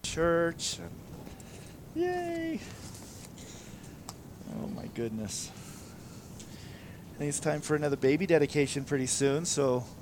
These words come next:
uh, we'll be planning that. So if you've got babies or kids that you've never dedicated to the Lord, um, keep your eye out and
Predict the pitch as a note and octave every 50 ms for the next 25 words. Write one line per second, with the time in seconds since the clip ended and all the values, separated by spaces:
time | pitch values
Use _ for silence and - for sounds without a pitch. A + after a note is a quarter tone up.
0 | - - A#2 B2 B2+ B2 C#3 C#3+ D3 C#3+ - - - D#3 D3+ D3+ D3+ D3+ C3+ C#3+
1 | C#3+ D3 D#3+ - - - C#3+ C3 A#2+ - C3+ C#3+ C#3+ - - D#3 C#3+ C#3 B2+ -
2 | - B2+ C3+ C#3 C#3 C#3 D#3+ D#3+ E3 - B2+ - - - - D3 D#3+ D3+ - C#3+
3 | B2 B2 A#2+ A#2+ B2+ C3 C3+ C3 C3 A#2+ G#2+ B2 B2 C3 C3 - - C#3+ C#3+ C#3
4 | C#3 C3+ C#3 B2+ B2+ B2 B2+ C3 C#3+ E3 F#3 - - - - - - - - -
5 | - - - - A2+ A2+ A#2 A#2 A#2 A#2 A#2 A2+ A2 G#2+ G#2 - - - - -
6 | C#3 C#3 - C3+ C3+ C3 C3+ C3+ C3+ C#3+ C#3+ D#3 D#3+ C#3+ B2 A2 G#2 F#2+